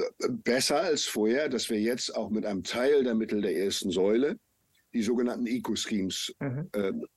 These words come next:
Speaker 1: fördern. Äh, und das ist etwas, was man weiter ausbauen muss. Ich glaub, das ist das eine.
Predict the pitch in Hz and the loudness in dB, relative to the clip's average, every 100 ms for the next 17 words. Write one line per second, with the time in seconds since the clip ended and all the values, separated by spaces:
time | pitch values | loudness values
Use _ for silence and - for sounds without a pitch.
0 | 113 110 104 104 - 117 110 113 139 175 | -2 0 -2 -4 0 2 2 2 0 -2
1 | - _ _ _ _ _ - 147 - - | -8 _ _ _ _ _ -6 -4 -4 0
2 | 131 110 113 120 117 120 117 120 117 117 | 2 2 2 0 0 0 2 2 2 2
3 | 120 127 123 113 104 - - 95 95 92 | 0 0 0 0 -2 -4 -4 -2 0 0
4 | 90 87 - - - 113 104 113 135 - | 0 -2 -6 -8 -6 -4 -2 -2 -2 -2
5 | 104 107 107 82 | 0 2 2 0